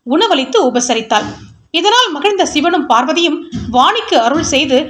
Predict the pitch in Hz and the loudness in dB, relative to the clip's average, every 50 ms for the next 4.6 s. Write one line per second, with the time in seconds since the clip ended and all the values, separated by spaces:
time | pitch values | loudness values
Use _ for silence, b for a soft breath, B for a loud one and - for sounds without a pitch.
0 | - - _ - 330 381 403 381 359 - 302 285 320 415 480 392 294 269 415 403 | -8 -10 _ -2 2 2 2 2 2 2 2 2 4 2 0 -2 -2 -2 -2 0
1 | - 269 247 226 214 202 202 - - _ _ _ _ _ 214 196 226 214 226 285 | 0 -2 0 0 0 -2 -4 -6 -12 _ _ _ _ _ -2 2 4 4 4 2
2 | 349 339 320 359 339 - - _ _ - 302 392 415 415 - 320 262 269 - - | 0 -2 -4 -6 -8 -12 -16 _ _ -2 -2 -2 -2 -2 -2 -2 -2 0 -2 -2
3 | 311 320 - 370 359 320 262 - - - 302 311 311 311 B B _ - 240 254 | -4 -2 -2 -4 -2 0 -2 -2 0 -2 -2 -2 -4 -8 B B _ -2 0 0
4 | 285 349 466 523 427 - - 269 254 262 285 311 | 2 2 2 0 0 0 0 2 2 2 2 0